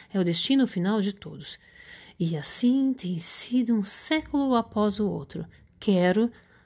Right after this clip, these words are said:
no entanto, que você deixe de lado suas concepções sobre o que chamamos de realidade,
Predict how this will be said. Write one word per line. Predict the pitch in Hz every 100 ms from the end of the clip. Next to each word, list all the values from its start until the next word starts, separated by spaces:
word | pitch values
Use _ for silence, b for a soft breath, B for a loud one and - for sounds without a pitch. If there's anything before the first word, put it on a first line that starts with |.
| b
no | 208
entanto, | 208 196 196 180 175 185 226 214 b b b b b
que | -
você | 262 277 294
deixe | 214 269 359 -
de | 320 311
lado | 262 254 247
suas | - 254 247
concepções | - 277 247 254 - 240 240
sobre | 233 240 226
o | 240 -
que | 285
chamamos | 294 - 294 226 190 214 220 220 208 -
de | - 185
realidade, | 175 190 190 165 156 147